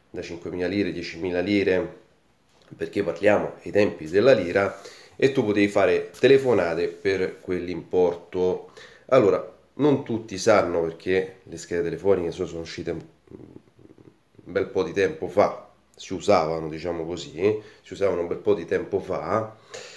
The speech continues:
almeno fino a una ventina d'anni fa si usavano ancora, anche se molto meno, perché poi con l'arrivo dei cellulari si sono usate sempre di meno.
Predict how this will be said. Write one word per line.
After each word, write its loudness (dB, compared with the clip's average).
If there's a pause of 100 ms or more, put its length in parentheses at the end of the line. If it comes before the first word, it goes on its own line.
(180)
almeno 2
fino 4
a 8
una 6
ventina 2
d'anni 2
fa 2
si -10
usavano 2
ancora, 2
anche -4
se -6
molto -6
meno, 0
perché -8
poi -2
con -6
l'arrivo -2
dei -6
cellulari -2
si -12
sono -10
usate -4
sempre -6
di -4
meno. -2